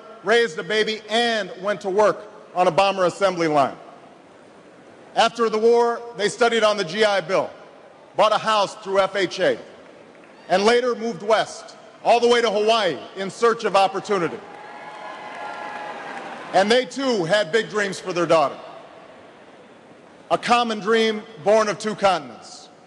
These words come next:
My parents shared not only an improbable love, they shared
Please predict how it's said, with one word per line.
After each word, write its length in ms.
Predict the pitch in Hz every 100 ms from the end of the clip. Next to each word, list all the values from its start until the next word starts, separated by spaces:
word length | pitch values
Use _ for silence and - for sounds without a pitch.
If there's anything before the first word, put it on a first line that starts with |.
| - - - - - -
My 140 | 208
parents 400 | - 254 269 262
shared 420 | - 240 240 226 208
not 180 | 220 214
only 380 | 226 240 233 220
an 100 | 190
improbable 600 | 180 185 202 185 180 180
love, 280 | 160 139 - - - - -
they 140 | 180 196
shared 560 | - 240 240 240 240